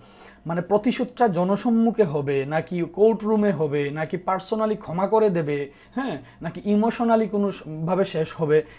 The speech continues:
এইটা সেট করার জন্য ওই টাইটেল অনুযায়ী আমাকে আলাদাভাবে টুইস্ট এবং রিভেঞ্জ স্টাইল এবং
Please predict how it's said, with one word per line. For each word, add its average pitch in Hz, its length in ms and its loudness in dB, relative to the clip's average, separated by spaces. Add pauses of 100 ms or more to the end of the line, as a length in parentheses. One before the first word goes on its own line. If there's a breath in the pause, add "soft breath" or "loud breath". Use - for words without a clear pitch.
(180 loud breath)
এইটা 254 340 2
সেট 220 300 2
করার 269 380 4
জন্য 170 460 -2
ওই 233 260 4
টাইটেল 262 440 2
অনুযায়ী 196 640 0 (120)
আমাকে 190 600 0
আলাদাভাবে 196 680 4
টুইস্ট 190 420 -4
এবং 196 360 0 (280 loud breath)
রিভেঞ্জ 185 500 4
স্টাইল 190 520 0
এবং 180 440 0